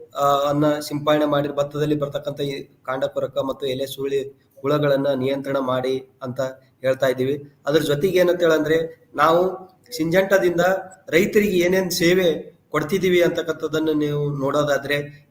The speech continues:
ಎಲ್ಲಾ ರೈತರು ಈ ಕ್ರಾಪ್ ವೈಸ್ ಗ್ರೋವರ್ ಆ್ಯಪ್ ಅಂತಕ್ಕಂಥದ್ದನ್ನ ನೀವು ಅಪ್ಲಿಕೇಶನ್ ಅನ್ನ ಡೌನ್ಲೋಡ್ ಮಾಡ್ಕೊಳ್ಳಿ ನಿಮ್ಮ ಮೊಬೈಲಿಗೆ. ಇದು ಮಾಡ್ಕೊಂಡಿದ್ದೇ ಆದ್ರೆ ನಿಮಗೆ ಏನು, ಆ, ಲಾಭಗಳು ಅಂತ ಹೇಳಂದ್ರೆ,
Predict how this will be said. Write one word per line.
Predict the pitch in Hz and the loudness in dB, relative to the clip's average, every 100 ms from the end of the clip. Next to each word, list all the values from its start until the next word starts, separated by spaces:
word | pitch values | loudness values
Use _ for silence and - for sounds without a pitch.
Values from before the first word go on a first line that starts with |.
| - | -6
ಎಲ್ಲಾ | 139 160 | 2 4
ರೈತರು | 151 151 151 147 151 - - _ 156 | 4 2 0 0 -2 -4 -18 _ -4
ಈ | 170 165 131 - - - | 0 0 -2 -8 -20 -4
ಕ್ರಾಪ್ | 147 165 165 | 2 2 4
ವೈಸ್ | 160 160 160 | 2 2 0
ಗ್ರೋವರ್ | 131 151 156 151 | 0 4 4 4
ಆ್ಯಪ್ | 147 143 | 2 0
ಅಂತಕ್ಕಂಥದ್ದನ್ನ | 143 147 143 135 139 135 139 147 147 131 | -2 -4 -6 -8 -6 -2 -2 -2 -4 -4
ನೀವು | 143 143 143 143 - - | -2 0 -2 -6 -14 -10
ಅಪ್ಲಿಕೇಶನ್ | 131 160 160 151 147 143 | -6 -4 -2 -2 -2 -2
ಅನ್ನ | 143 147 131 - | 0 0 -2 -2
ಡೌನ್ಲೋಡ್ | 139 143 143 | 0 2 2
ಮಾಡ್ಕೊಳ್ಳಿ | 135 131 139 139 | 0 -2 0 0
ನಿಮ್ಮ | 139 135 135 | 0 0 0
ಮೊಬೈಲಿಗೆ. | 131 127 135 131 135 139 - _ - | 0 0 0 -2 -6 -8 -14 _ -12
ಇದು | 143 | -2
ಮಾಡ್ಕೊಂಡಿದ್ದೇ | 135 147 170 170 165 | -2 0 0 0 2
ಆದ್ರೆ | 170 151 147 156 160 139 | 4 4 4 2 0 -4
ನಿಮಗೆ | 156 170 165 165 165 - - - | -4 0 0 0 -4 -16 -20 0
ಏನು, | 160 202 190 170 - - _ - | 4 4 4 2 -2 -10 _ -2
ಆ, | 156 156 156 151 151 143 135 | 2 4 4 4 0 -2 2
ಲಾಭಗಳು | 151 180 175 175 | 4 4 4 4
ಅಂತ | 165 165 | 4 2
ಹೇಳಂದ್ರೆ, | 151 143 139 156 156 - | 2 0 0 -2 -4 -12